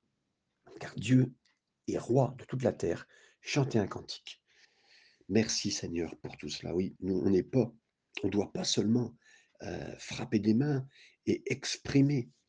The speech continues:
heu, par des cris, mais oui, c'est vrai, on doit exprimer notre émotion et notre affection,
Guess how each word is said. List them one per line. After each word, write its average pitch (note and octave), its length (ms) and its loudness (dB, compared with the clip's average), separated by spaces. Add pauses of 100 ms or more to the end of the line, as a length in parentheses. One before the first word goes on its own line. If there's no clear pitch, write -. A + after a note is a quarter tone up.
(420)
heu, E2+ 540 -4 (280)
par - 140 -4
des F#2+ 140 2
cris, - 320 -4 (760)
mais E2+ 140 0
oui, C3+ 160 4
c'est - 160 -2
vrai, - 360 -10
on F2+ 80 -2
doit - 140 2
exprimer G#2+ 480 0
notre G#2 220 4
émotion F#2+ 420 0
et E2 60 0
notre - 340 -4
affection, A2+ 540 -4